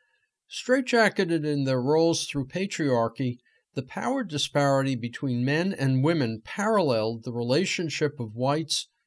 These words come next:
and people of color all through the British Empire. These connections are explored, deconstructed, and reconstructed in Caryl Churchill's now classic play from nineteen seventy-nine,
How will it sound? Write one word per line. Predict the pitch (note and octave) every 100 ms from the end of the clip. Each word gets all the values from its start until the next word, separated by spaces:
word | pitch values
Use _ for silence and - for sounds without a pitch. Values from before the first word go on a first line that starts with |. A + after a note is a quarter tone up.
| -
and | B2+ A#2+
people | E3 - C3
of | A#2+
color | - F#3+ D#3+ A#2+ A#2 _
all | - C#3 D#3+
through | - - E3+ C#3
the | B2
British | A2 B2 C#3 -
Empire. | E3 D#3+ C#3+ A2 G2 E2+ _ _ _ _ _ _ _ _ _ _
These | F#3+ B3+ B3
connections | - E3 E3 D#3+ - C#3+ B2+
are | B2+ G#2+
explored, | - - - E3+ E3+ F#3 F#3+ F3 - _ -
deconstructed, | A2+ G3+ G#3 A3+ - A3 G3+ - D3+ B2+ -
and | G3+ G3+ E3
reconstructed | G3+ A3 D3+ B2+ - C3+ A#2+ - A2 - _ _ -
in | C3
Caryl | C3 D#3+ F#3 A3
Churchill's | G#3+ - F#3 F3+ E3 D3 A#2+
now | C#3 C3+ C3
classic | C3 D3 D#3+ E3+ E3 -
play | - E3+ D3+ A2+
from | - C3
nineteen | B2+ C#3 D#3 F3 C#3+
seventy-nine, | - C#3+ C#3 C#3 C#3 F3 D#3 A#2 A#2+